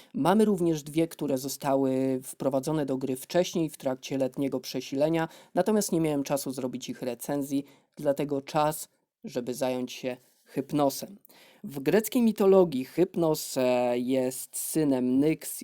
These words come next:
i Ereba. Jest bogiem snu. E, żył głęboko w podziemiu, gdzie promienie słońca nigdy nie potrafiły go dosięgnąć.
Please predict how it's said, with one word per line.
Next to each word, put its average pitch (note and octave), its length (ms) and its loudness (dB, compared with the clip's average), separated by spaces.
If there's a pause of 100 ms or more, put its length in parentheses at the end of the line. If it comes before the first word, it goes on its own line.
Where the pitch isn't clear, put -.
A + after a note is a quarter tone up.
i B2+ 380 0
Ereba. B2+ 540 2 (340)
Jest E3+ 300 6
bogiem D3 480 4
snu. D3 560 2 (540)
E, B2+ 440 2
żył D#3 340 6
głęboko F3 480 6
w - 80 -10
podziemiu, D#3+ 580 2
gdzie C3+ 540 4
promienie C#3 480 2
słońca C#3+ 600 0
nigdy C#3+ 680 2
nie C3+ 140 2
potrafiły B2+ 560 -2
go A#2+ 120 -2
dosięgnąć. C3 720 0